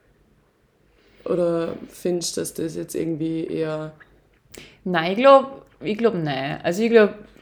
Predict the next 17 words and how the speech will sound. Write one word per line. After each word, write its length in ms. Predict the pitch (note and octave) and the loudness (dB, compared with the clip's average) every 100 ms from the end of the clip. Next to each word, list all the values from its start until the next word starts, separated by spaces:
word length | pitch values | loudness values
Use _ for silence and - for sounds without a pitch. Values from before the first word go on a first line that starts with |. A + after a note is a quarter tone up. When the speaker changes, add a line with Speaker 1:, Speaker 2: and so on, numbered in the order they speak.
| - _ _ | -20 _ _
Speaker 2:
Leute, 260 | - A#3+ B3 | -2 -2 0
die 100 | B3 | -2
auf 60 | A3 | -2
mich 160 | G#3+ | -4
zukommen, 540 | B3 A#3+ A#3+ A3+ A3+ G#3 | -4 -6 -4 -2 0 -2
wenn 120 | G3 | -4
sie 80 | G3+ | -2
irgendwelche 280 | G#3+ G3+ F#3 | 0 0 -4
Probleme 480 | - F3 F3+ G3+ | -8 -6 -4 -2
haben, 220 | G#3 F#3+ F#3+ | -2 -4 -6
ist 180 | F#3 | -6
es 400 | F3 E3+ - - - _ _ _ | -8 -10 -16 -20 -20 _ _ _
freundschaftlich 580 | - D#3 F#3+ G#3+ G#3 G3+ | -6 -2 -2 -4 -10 -8
einfach. 360 | - G3 G#3 G#3+ G#3+ - - - | -6 -6 -6 -8 -8 -20 -18 -8
Also 180 | E3 F#3+ | -4 -2
voll 240 | G3+ F#3+ | 2 2
das 300 | F3+ F3+ - | 2 -6 -16